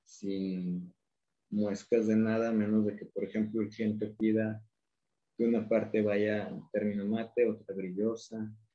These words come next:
o que tenga alguna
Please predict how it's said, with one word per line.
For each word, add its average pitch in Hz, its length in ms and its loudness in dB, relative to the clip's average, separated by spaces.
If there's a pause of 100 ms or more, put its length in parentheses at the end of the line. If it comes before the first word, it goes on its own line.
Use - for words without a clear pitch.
(240)
o 107 140 -2
que 92 100 -4
tenga 101 720 -4 (920)
alguna 107 580 4